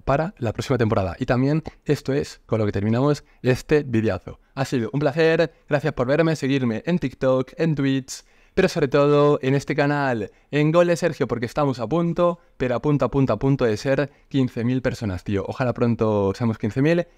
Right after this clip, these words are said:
y bueno, ojalá os haya encantado este vídeo. Aún hay equipos que tienen que presentar su tercera equipación, por ejemplo, el Rayo,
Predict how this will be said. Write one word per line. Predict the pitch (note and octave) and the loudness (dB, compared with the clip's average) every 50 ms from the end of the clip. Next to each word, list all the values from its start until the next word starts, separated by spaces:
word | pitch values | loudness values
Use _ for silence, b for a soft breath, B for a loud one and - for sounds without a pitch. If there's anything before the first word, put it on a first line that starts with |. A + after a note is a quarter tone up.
| b | b
y | B2+ B2+ | 0 2
bueno, | A#2+ G#2 F#2+ - - | 2 2 0 -4 -6
ojalá | - A#2+ A#2 A#2+ B2+ - | -6 -4 -2 -2 -2 -2
os | - G#2 - A#2 | -4 -6 -6 -4
haya | A2 G#2+ | -2 -2
encantado | G2+ G2+ G#2 F#2+ A#2 A#2+ C3 C3 C3 b b b b - | 0 0 0 2 2 2 4 2 0 b b b b -2
este | B2+ B2 - - C#3 B2+ | -2 -2 0 -2 -2 -2
vídeo. | - A2+ A2 G2+ F2+ F2 - - | 2 2 2 2 2 0 -4 -2
Aún | - A2+ B2 C3 B2+ B2 A#2+ A#2 A2+ - | -2 0 2 2 4 2 2 2 0 -2
hay | - A2 A#2 A2+ | -4 -2 -2 -2
equipos | A2 - C#3 C#3+ F#3+ G3 - | 0 -2 -2 0 0 -2 -2
que | - - G#2 | -4 -6 -4
tienen | A#2 A2 A2+ A2+ | 0 0 2 2
que | A2+ | 0
presentar | - G#2 - A2+ G#2+ G2+ A2+ A2 A2 G#2+ G#2 - G2 F2+ - - _ _ _ _ | 0 -2 -2 -2 -2 0 0 0 0 -2 -2 -4 -4 -6 -8 -12 _ _ _ _
su | - - - A2 | -8 -4 -2 0
tercera | A2+ G#2 - - G#2+ | 0 0 0 -2 -4
equipación, | G#2+ G#2 G#2 - - D#3 D#3+ F3 E3+ | -2 -2 -4 -2 0 0 2 2 2
por | - - G#2 | 0 -2 -2
ejemplo, | - B2+ A#2 G#2+ G2+ F#2 - | 0 -2 0 0 0 -2 -2
el | G2 G2+ | -2 0
Rayo, | B2 C#3+ D3+ E3 E3 E3+ E3+ | 2 2 2 4 4 2 2